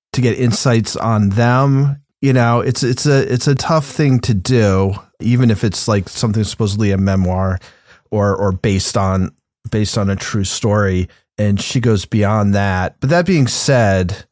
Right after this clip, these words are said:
you know, I think the, the story's interesting. Her, her uncle,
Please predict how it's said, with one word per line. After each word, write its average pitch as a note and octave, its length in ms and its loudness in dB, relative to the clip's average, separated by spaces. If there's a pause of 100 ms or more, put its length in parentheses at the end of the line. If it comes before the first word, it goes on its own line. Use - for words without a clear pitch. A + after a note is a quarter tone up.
(460)
you F3+ 120 2
know, D3+ 140 4
I D3 80 2
think G3+ 200 -2
the, A#2+ 100 0
the C3+ 220 0
story's E3 460 0
interesting. C3+ 580 2
Her, A#2+ 440 2
her A#2 160 2
uncle, A2+ 580 0